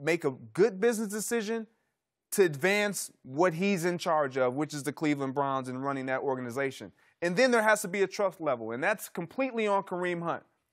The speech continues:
This is a huge deal for the National Football League as well as the Cleveland Browns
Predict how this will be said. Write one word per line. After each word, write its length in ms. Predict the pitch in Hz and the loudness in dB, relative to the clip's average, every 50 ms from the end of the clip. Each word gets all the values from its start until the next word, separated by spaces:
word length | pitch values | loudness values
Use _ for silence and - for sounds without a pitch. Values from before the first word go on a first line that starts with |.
| _ _ _ _ _ _ - | _ _ _ _ _ _ 0
This 200 | 202 226 - 202 | 0 2 2 0
is 100 | 180 170 | 2 0
a 80 | 165 | 0
huge 760 | 151 147 147 - - - - 240 262 277 277 277 269 240 180 175 | 0 -2 -6 -12 -14 -6 -4 -2 0 0 2 2 0 0 -2 -2
deal 340 | 156 175 196 190 185 185 180 | 2 4 4 6 6 4 2
for 220 | - - 180 175 | 0 0 0 0
the 100 | 156 151 | 2 0
National 420 | 151 160 175 180 190 185 - 180 170 | 0 2 4 4 4 2 0 -4 -2
Football 460 | - 185 185 - 170 160 160 156 156 | 0 0 0 2 4 4 4 4 2
League 300 | 170 170 165 165 147 - | 2 2 2 2 2 2
as 220 | - 156 156 143 156 | 4 4 4 2 0
well 260 | 170 202 220 220 208 | 0 2 2 4 2
as 120 | 196 165 | 2 0
the 60 | 170 | -2
Cleveland 360 | 165 - 185 185 165 160 147 135 | -4 -2 -2 -2 -2 -2 -2 0
Browns 420 | 147 147 147 147 143 143 143 - | 0 0 0 0 -2 -6 -8 -12